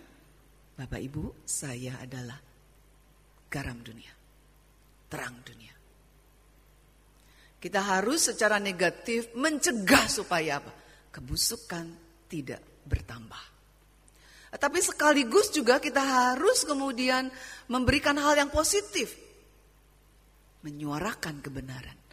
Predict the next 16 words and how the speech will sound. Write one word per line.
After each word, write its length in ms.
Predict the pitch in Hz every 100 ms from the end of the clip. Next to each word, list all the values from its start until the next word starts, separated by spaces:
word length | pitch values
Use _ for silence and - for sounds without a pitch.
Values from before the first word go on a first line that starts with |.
| - _ _ _
menyatakan 1040 | 180 208 240 233 214 214 220 - 156 135 -
kebaikan, 480 | 147 131 127 - - - - -
menyatakan 880 | 214 262 247 233 233 - 233 220 -
kemurahan, 640 | 254 226 220 214 - 156 - - - -
menyatakan 1120 | 254 285 294 302 277 277 277 277 269 262 240
firman 400 | 233 220 190 180
Tuhan. 320 | 160 151 127 120 - _ _ _ _ _ _ _ _ _ _ _ _ _ _ _ _ _ _ _ _ -
Dua-dua 400 | 143 139 156 135
ini 160 | 175
adalah 320 | 226 156 143 143
peran 480 | - 143 143 131 120 123 _ _ _ _ _ _ _ -
dalam 480 | 139 135 135 135 -
garam 480 | 143 131 151 147 147 - -
dan 240 | - 123
terang. 360 | 120 - 120 - - _ _ _ _ _ _ _ _ _ _ _ _ _ _ _ _ _ _ _ -
Dan 200 | 131